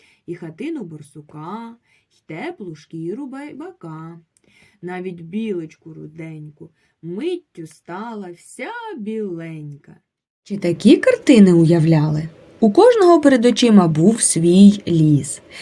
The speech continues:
Срібні у синьому небі хмаринки, в срібних заметах срібні сніжинки,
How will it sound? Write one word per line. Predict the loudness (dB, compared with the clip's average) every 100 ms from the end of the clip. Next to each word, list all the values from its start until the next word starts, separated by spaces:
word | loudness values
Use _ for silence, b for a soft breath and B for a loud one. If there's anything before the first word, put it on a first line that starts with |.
| B
Срібні | 0 4 6 6 6 2 2
у | 0
синьому | 2 4 6 6 6
небі | 6 4 2 2
хмаринки, | 6 8 8 6 4 2 0 -2 -4 -6
в | -4
срібних | 2 4 6 4 4
заметах | 4 2 2 2 2 2 0
срібні | 2 4 6 8 6
сніжинки, | 4 2 4 6 6 4 2 -2